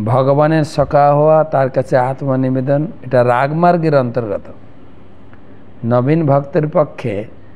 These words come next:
শ্রবণ, কীর্তন, কৃষ্ণ স্মরণ, মন্দিরে ভগবানের শ্রীবিগ্রহের আরাধনা, বন্দনা, নিরন্তর ভগবানের সেবায় যুক্ত হওয়া এবং ভগবানের শ্রীপাদপদ্মের আরাধনা করা গুরুত্বপূর্ণ।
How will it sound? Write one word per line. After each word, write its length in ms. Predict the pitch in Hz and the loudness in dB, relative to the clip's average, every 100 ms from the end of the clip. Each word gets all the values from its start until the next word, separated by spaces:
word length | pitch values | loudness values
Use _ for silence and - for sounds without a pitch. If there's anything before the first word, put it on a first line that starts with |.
| - | -18
শ্রবণ, 680 | - 135 123 127 139 147 147 - | -10 0 0 2 2 0 -4 -2
কীর্তন, 580 | 123 123 - 135 143 143 - | -4 -2 0 2 2 -4 -6
কৃষ্ণ 420 | 120 - 151 131 | -8 -6 -4 -2
স্মরণ, 520 | 120 143 123 131 143 | -2 -2 2 2 2
মন্দিরে 600 | 139 120 117 120 123 113 110 - - - - - - | 0 -2 -4 -2 -2 -4 -8 -16 -18 -18 -18 -16 -12
ভগবানের 560 | 104 117 127 127 131 127 | -6 -2 0 0 0 0
শ্রীবিগ্রহের 720 | - - 120 127 123 123 123 127 - | -6 -6 -4 -4 -4 0 0 -2 -2
আরাধনা, 600 | 123 139 135 139 139 135 | 2 2 2 0 0 -2
বন্দনা, 680 | 120 117 120 127 139 151 156 - - - - - - - - - - | 0 0 0 2 2 2 0 -8 -18 -18 -18 -20 -20 -20 -20 -20 -6
নিরন্তর 580 | 131 139 147 160 160 185 | 0 4 4 2 2 0
ভগবানের 480 | 160 135 135 143 139 | 4 2 2 2 0
সেবায় 280 | - 131 127 | 0 2 2
যুক্ত 400 | 123 131 - 139 | 0 -6 -2 2
হওয়া 440 | 131 131 131 135 - - | 4 4 4 2 -2 -4
এবং 360 | 120 123 123 | -2 0 -2
ভগবানের 520 | 113 123 131 135 143 | -2 0 2 2 0
শ্রীপাদপদ্মের 1040 | 139 - 160 147 135 123 127 127 131 123 123 | -4 -6 -6 0 0 2 0 0 -2 -4 -4
আরাধনা 560 | 123 120 123 117 117 | -2 -2 0 -2 -4
করা 220 | 117 117 110 | -4 -6 -8
গুরুত্বপূর্ণ। 560 | 113 104 - 98 90 | -8 -10 -14 -14 -14